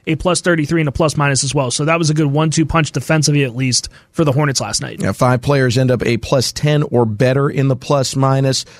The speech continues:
Speaker 2: Five Hawks, all the starters, end up a minus fifteen or worse in the plus minus in last night's one twenty-two to ninety-nine win. But again, going back to the, the main thing is the main thing here, okay? It's pretty clear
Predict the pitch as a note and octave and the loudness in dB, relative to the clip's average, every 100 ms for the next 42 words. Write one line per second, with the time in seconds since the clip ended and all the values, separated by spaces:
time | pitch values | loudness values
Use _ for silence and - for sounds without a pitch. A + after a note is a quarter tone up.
0 | - - C3+ A#2+ B2 - E3 C3 - - | -8 -2 0 2 0 -2 0 0 -2 -4
1 | B2 A#2 A2+ - F#3 E3 A#2 G#2+ - A#2+ | -2 0 -2 -2 0 0 0 -2 -2 0
2 | A2+ - A2+ - A#2 B2 B2 A2 - _ | 0 0 -2 0 2 2 2 0 -4 _
3 | D3+ B2 - C#3+ C#3 C3 B2+ B2 A#2+ A#2+ | -2 -2 -2 0 0 0 2 4 4 4
4 | G3+ D3 - - - - - B2 A2 A2 | 2 2 -2 -8 -14 -20 -4 0 0 0
5 | - A#2+ - A#2 A2+ A2 A#2+ A#2 A2+ - | 0 0 0 0 2 0 0 2 2 2
6 | A#2+ A2+ B2+ A#2+ - A#2+ G#2+ - A#2+ G#2 | 0 0 0 0 0 -2 0 0 0 -2
7 | - - - B2 A#2 A#2+ A#2+ A#2 A#2 A#2 | -10 -8 0 2 2 2 2 2 0 0
8 | G#2+ G#2+ A2 E3 A3+ G#3 C4+ B3+ A3 F3+ | -2 -4 -4 -6 -4 -4 -4 -4 -4 -6
9 | F3 F3 E3 F3 G#3 C#4+ C4+ F#3+ F#3 G3 | -6 -8 -4 -4 -2 -2 -2 0 0 0
10 | D#3+ C3 D3 C#3+ B2+ G#2 C3+ G#2+ A#2 A#2 | 0 0 0 0 -2 -2 -2 0 0 2
11 | A2+ - C3 B2+ B2+ _ - A#3+ - A#3+ | 2 2 0 0 -4 _ -2 -2 -2 -2
12 | F#3 B2+ E3 C#3+ A#2+ | -2 -2 0 0 0